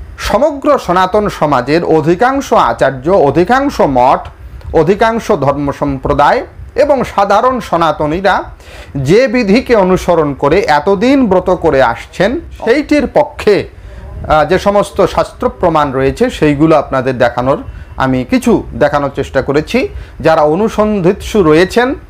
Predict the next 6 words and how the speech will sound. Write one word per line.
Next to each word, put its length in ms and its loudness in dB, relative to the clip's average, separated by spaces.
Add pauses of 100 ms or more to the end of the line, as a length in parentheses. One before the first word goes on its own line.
(360)
তারা 520 2
স্মার্ত 420 0
রঘুনন্দন 680 2
ভট্টাচার্য 760 0
কিংবা, 540 0 (580)
আহ, 320 4